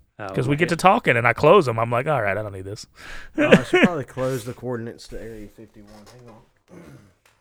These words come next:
Speaker 2: Uh, we'll need you to present the window. No, no, no. Everybody knows where Area fifty-one is. <laughs>
Speaker 3: Right, I mean,
Speaker 2: That's a
Speaker 3: I'm
Speaker 2: decoy
Speaker 3: sure.
Speaker 2: anyways. It's not even real. You know, we, we all know that the, the real work goes on underground.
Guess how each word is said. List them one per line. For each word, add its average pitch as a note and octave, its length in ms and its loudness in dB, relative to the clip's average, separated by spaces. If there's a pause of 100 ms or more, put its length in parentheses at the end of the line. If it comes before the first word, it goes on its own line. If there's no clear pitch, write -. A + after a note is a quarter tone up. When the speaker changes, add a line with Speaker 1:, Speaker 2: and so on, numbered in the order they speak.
(180)
Speaker 2:
Uh, A#2+ 280 -2
we'll C3+ 160 -6
need C3+ 140 -8
you A2 60 -12
to G#2 80 -14
present A2+ 360 -8
the G#2+ 100 -8
window. A#2+ 340 -10
No, F#2 180 -12
no, F2+ 320 -16
no. - 60 -12
Everybody G#2 320 -6
knows F#2 180 -12
where - 220 -14
Area G2+ 120 -12
fifty-one - 420 -12
is. - 340 -10
<laughs> - 40 -20 (920)
Speaker 3:
Right, F3 280 -10
I D#3+ 60 -16
mean, C#3+ 500 -14
Speaker 2:
That's - 180 -4
a D#3+ 40 2
Speaker 3:
I'm B2+ 100 2
Speaker 2:
decoy C3 540 0
Speaker 3:
sure. A#2+ 80 -2
Speaker 2:
anyways. A#2 400 -4
It's C3+ 120 -6
not D3 120 0
even A2 240 -6
real. G#2 480 -6 (520)
You D3 140 -6
know, C3+ 140 0
we, E3+ 180 0
we F3+ 160 0
all D#3+ 160 4
know A2+ 180 0
that G#2 220 -8
the, G2+ 300 -2 (120)
the G2+ 560 -6 (240)
real B2+ 440 2
work G#2+ 320 -2
goes G#2 200 -2
on G2+ 200 -4
underground. G2 640 -8